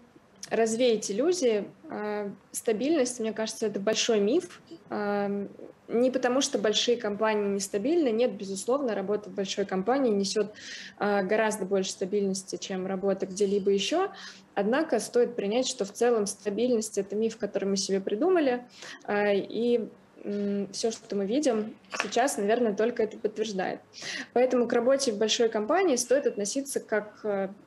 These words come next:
к такому классному челленджу, э, из которого вы можете взять для себя большое количество бенефитов.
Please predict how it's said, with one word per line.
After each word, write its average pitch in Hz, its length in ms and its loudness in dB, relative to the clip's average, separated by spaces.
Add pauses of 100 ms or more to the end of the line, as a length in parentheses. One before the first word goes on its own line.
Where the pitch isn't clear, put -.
к - 60 -18
такому 226 460 2
классному 226 580 0
челленджу, 214 680 0 (360)
э, 208 260 0
из 233 120 -2
которого 269 440 4
вы 226 140 0
можете 233 580 0
взять 202 360 2
для 208 120 0
себя 202 500 0 (180)
большое 214 560 2
количество 220 460 0
бенефитов. 202 600 -4